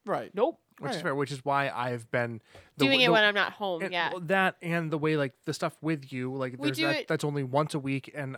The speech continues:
Speaker 3: when I
Speaker 2: It's not even
Speaker 3: record
Speaker 2: once a
Speaker 3: with
Speaker 2: week, it's just whenever I
Speaker 3: No,
Speaker 2: feel
Speaker 3: it's,
Speaker 2: it.
Speaker 3: the episodes
Speaker 2: Oh,
Speaker 3: come
Speaker 2: oh,
Speaker 3: out
Speaker 2: the
Speaker 3: once a
Speaker 2: episodes.
Speaker 3: week.
Speaker 1: Right.
Speaker 2: Yeah.
Speaker 3: And when we record, I, like, make sure to get, like,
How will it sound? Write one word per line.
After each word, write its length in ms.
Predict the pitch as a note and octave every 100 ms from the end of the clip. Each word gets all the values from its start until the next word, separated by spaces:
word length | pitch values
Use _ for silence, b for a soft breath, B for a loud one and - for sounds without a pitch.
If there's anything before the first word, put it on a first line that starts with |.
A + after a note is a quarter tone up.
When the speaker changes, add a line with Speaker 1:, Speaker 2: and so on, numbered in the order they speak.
| -
Speaker 3:
when 180 | D3+
I 100 | C#3+
Speaker 2:
It's 100 | C3
not 100 | A#3+ B4+
even 100 | F#4
Speaker 3:
record 40 |
Speaker 2:
once 180 | - A3
a 60 | B3+
Speaker 3:
with 40 |
Speaker 2:
week, 160 | B3 E4+
it's 120 | B3
just 160 | G3 G#3+
whenever 440 | G#3+ G#3 G3+ F#3+ -
I 240 | F#3 F#3+
Speaker 3:
No, 160 | C3+ C3+
Speaker 2:
feel 140 | C3+
Speaker 3:
it's, 80 | -
Speaker 2:
it. 160 | - C3+
Speaker 3:
the 160 | B2+
episodes 420 | C#3 - - E3+ A#3+
Speaker 2:
Oh, 40 | B3
Speaker 3:
come 20 |
Speaker 2:
oh, 40 |
Speaker 3:
out 160 | A#3 A#3+
Speaker 2:
the 80 | G#3
Speaker 3:
once 220 | G3 -
a 40 |
Speaker 2:
episodes. 160 | F3 D#3+
Speaker 3:
week. 180 | A2+ - - D3
Speaker 1:
Right. 100 | A3
Speaker 2:
Yeah. 120 | F3
Speaker 3:
And 220 | C#3 C3
when 180 | D3 C#3+
we 140 | C#3+
record, 520 | C3 - F3+ F3 D3+ -
I, 140 | B2
like, 200 | B2 A#2+
make 200 | - C3+
sure 120 | - C3+
to 80 |
get, 240 | B2+ C3 -
like, 240 | A2 G#2